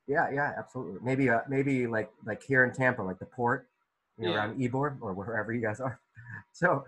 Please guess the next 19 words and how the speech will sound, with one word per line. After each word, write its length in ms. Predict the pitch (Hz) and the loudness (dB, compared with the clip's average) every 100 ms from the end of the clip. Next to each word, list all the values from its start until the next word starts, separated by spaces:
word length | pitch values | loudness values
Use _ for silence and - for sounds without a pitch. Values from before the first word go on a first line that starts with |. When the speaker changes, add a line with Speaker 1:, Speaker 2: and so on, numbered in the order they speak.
| - 165 | 2 4
Speaker 1:
absolutely. 580 | 175 180 180 180 113 - | 4 2 2 2 0 4
And, 260 | 143 139 127 - _ _ _ - | 6 6 4 -8 _ _ _ 2
uh, 120 | 147 151 | 4 4
it's 200 | 151 170 | -4 -2
important 320 | 160 165 196 180 | 0 2 2 4
for 40 | |
you 40 | |
guys 160 | 170 160 | 6 6
to 60 | 165 | 4
understand 400 | 147 - 151 135 | 2 2 4 4
that 120 | 135 | 2
distinction 440 | 127 151 143 147 | 0 2 2 4
A-, 180 | 131 135 | 4 4
Alex 300 | 135 131 123 | 4 2 2
made 160 | 147 131 | 2 2
is 140 | 110 _ _ 156 | 0 _ _ 4
really 340 | 170 160 135 - _ _ - 147 | 8 8 6 -4 _ _ -2 4
a, 340 | 143 135 120 - _ - | 8 8 4 -2 _ -2
Alejandro, 420 | 123 117 110 117 | 0 2 0 -2